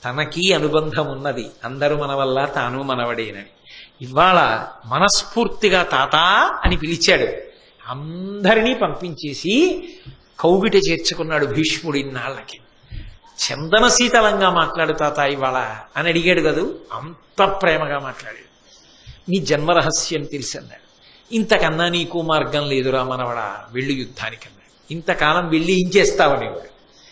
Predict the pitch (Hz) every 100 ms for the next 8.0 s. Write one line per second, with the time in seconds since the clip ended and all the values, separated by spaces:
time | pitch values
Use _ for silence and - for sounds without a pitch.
0 | _ - 156 185 170 147 - _ _ 156
1 | 202 233 - 196 175 151 139 123 - -
2 | - - _ _ _ 127 156 160 131 -
3 | 175 175 160 135 147 135 117 - - -
4 | 147 139 - - _ _ _ _ - 165
5 | 160 156 143 208 143 135 139 143 117 -
6 | - _ 139 117 92 - - _ - -
7 | - - - 180 196 196 190 131 -